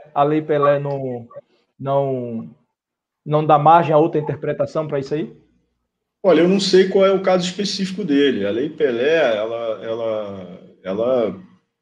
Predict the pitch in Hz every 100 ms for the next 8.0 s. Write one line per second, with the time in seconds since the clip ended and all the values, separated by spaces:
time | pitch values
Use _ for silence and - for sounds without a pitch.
0 | _ _ _ _ _ _ _ _ _ -
1 | 101 - 139 147 117 127 - 160 131 151
2 | 120 156 151 147 147 131 120 123 - 120
3 | 123 107 95 123 143 - 135 127 120 123
4 | 127 110 - - 143 147 117 117 143 143
5 | 127 107 107 147 147 123 110 135 135 123
6 | 131 135 95 - 107 120 101 95 107 107
7 | 101 104 110 110 135 143 123 110 107